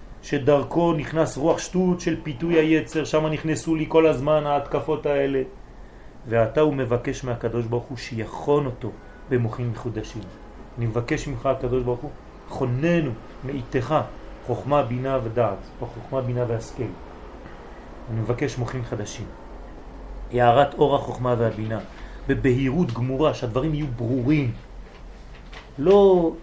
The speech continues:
מעורפלים, ערפל, כן? ערפל זה, זה קשה. אנחנו רוצים מוח ושכל נקי, ברור, אני פותח טקסט, אני מבין הכל.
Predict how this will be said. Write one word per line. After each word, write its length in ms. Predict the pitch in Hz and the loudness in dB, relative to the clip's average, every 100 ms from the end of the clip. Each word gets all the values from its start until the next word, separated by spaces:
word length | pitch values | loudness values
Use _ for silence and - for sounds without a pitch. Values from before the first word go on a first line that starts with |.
| - - - - 143 | -14 -16 -16 -10 -2
מעורפלים, 880 | 165 175 147 117 143 135 160 139 | 0 0 -2 0 2 4 2 2
ערפל, 680 | 160 135 127 120 - 156 131 110 | 0 -2 -2 -4 2 4 4 2
כן? 180 | - 165 160 - - - - - - - - - - - | -2 -4 -4 -12 -18 -18 -18 -18 -18 -16 -14 -14 -16 -12
ערפל 460 | 127 123 120 196 170 | -8 -6 4 6 6
זה, 160 | 139 | 2
זה 160 | 120 117 | -6 -6
קשה. 380 | - 113 180 156 113 - - - - - - - - - | -6 -4 0 -2 -4 -14 -20 -20 -18 -18 -16 -16 -14 -6
אנחנו 260 | 143 151 151 | -4 0 0
רוצים 560 | 131 - 175 170 165 151 | 0 0 0 0 -2 -6
מוח 460 | 135 165 170 - 117 | -2 2 2 2 -4
ושכל 520 | 123 - 175 - 139 | -4 -2 -4 -2 -6
נקי, 560 | 135 131 123 - 170 | -4 -6 -8 -6 -6
ברור, 480 | 127 123 127 170 151 | 0 2 4 4 2
אני 140 | 143 127 | 2 0
פותח 400 | 143 135 175 131 - | -2 0 -2 -4 -2
טקסט, 280 | 190 190 135 | -2 -2 -6
אני 120 | 135 | -6
מבין 320 | 131 120 139 | -6 -6 -8
הכל. 280 | 117 - | -10 -10